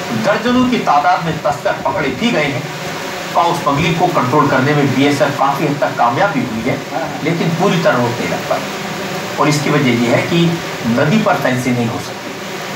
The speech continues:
पेट्रोलिंग हो सकती है। तस्कर हर वक्त पेट्रोलिंग पार्टी पर नजर रखते हैं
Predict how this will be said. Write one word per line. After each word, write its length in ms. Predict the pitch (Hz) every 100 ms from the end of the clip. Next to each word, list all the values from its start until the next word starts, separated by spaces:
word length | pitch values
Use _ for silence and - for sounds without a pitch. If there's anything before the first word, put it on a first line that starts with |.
| -
पेट्रोलिंग 420 | - 403 - 247
हो 80 | 220
सकती 340 | - - -
है। 80 | - - - - - - -
तस्कर 320 | 196 - -
हर 220 | - 214
वक्त 220 | - 156 165
पेट्रोलिंग 380 | 156 175 196
पार्टी 280 | 165 - 175
पर 140 | 165 127
नजर 220 | 120 -
रखते 260 | 165 -
हैं 220 | 156 170